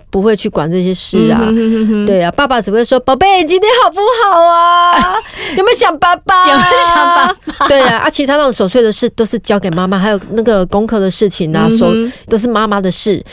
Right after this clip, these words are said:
Speaker 2: 嗯。
Speaker 1: 像我女儿啊，读幼稚园的时候，
Speaker 2: 嗯哼。
Speaker 1: 她有一次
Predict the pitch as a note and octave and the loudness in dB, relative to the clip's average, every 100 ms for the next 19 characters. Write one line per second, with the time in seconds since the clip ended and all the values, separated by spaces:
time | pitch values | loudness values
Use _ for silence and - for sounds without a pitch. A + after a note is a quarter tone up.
0 | - A#3 A#3 D4 - G#3+ G#3 G3 E3 D#3+ | -6 0 2 0 -2 -4 0 0 0 -2
1 | E3 D#3 - _ - A3 C4+ A#3+ - - | -4 -6 -10 _ 0 0 2 0 -2 -4
2 | A#3+ G3+ D#3 D#3 - E3+ G#3+ A3 G#3+ C4 | -2 -2 -2 -4 -4 0 0 0 0 2
3 | F#3+ A3+ A3+ | 0 0 -2